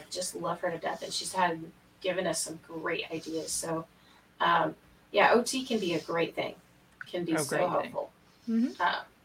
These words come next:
Speaker 2: And she
Speaker 1: so
Speaker 2: can also give you some really good activities to help you with the
Speaker 1: Mm-hmm.
Speaker 2: gradual removal, um, going from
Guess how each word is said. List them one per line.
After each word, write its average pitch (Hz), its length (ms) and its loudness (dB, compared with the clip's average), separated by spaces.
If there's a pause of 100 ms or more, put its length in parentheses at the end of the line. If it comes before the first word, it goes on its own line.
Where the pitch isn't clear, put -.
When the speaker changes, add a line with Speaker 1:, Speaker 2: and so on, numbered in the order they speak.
(640)
Speaker 2:
And 202 100 4
she 196 60 12
Speaker 1:
so 247 140 10
Speaker 2:
can 226 240 6
also 202 320 6
give 185 200 4
you 185 360 2
some 175 300 -2
really 175 260 2
good 170 640 2
activities 175 840 0
to 165 240 2
help 170 240 -2
you 175 80 -2
with 170 100 -4
the 170 60 -2
Speaker 1:
Mm-hmm. 165 40 -6
Speaker 2:
gradual 170 340 2
removal, 165 560 -2 (640)
um, 165 340 4
going 170 320 2
from 160 640 2